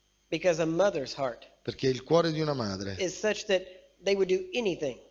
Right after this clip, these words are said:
Speaker 2: la porterebbe a fare qualsiasi cosa
Speaker 1: to set their child free.
Speaker 2: Per poter liberare il suo figliuolo.
Speaker 1: Even to the point
Speaker 2: Anche fino al punto,
Speaker 1: of taking that person's place
Speaker 2: eh, di mettersi al posto di quella persona
Speaker 1: and dying instead.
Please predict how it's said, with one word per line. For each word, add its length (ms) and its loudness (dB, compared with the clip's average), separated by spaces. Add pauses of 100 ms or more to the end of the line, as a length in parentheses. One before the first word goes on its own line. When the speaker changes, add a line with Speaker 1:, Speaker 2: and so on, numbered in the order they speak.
(400)
Speaker 2:
la 160 0
porterebbe 500 2
a 40 4
fare 280 2
qualsiasi 560 0
cosa 460 -6
Speaker 1:
to 100 -2
set 220 -2
their 160 2
child 340 -2
free. 240 -6 (340)
Speaker 2:
Per 140 0
poter 320 2
liberare 480 2
il 40 -2
suo 200 -4
figliuolo. 640 -4
Speaker 1:
Even 340 0
to 100 -4
the 100 -2
point 460 -2 (120)
Speaker 2:
Anche 400 0
fino 220 -2
al 140 -2
punto, 640 -4
Speaker 1:
of 140 0
taking 340 0
that 180 2
person's 380 -2
place 540 -6
Speaker 2:
eh, 260 -4
di 240 -2
mettersi 600 0
al 100 2
posto 360 0
di 100 -4
quella 220 0
persona 560 -6
Speaker 1:
and 180 0
dying 380 2
instead. 600 -4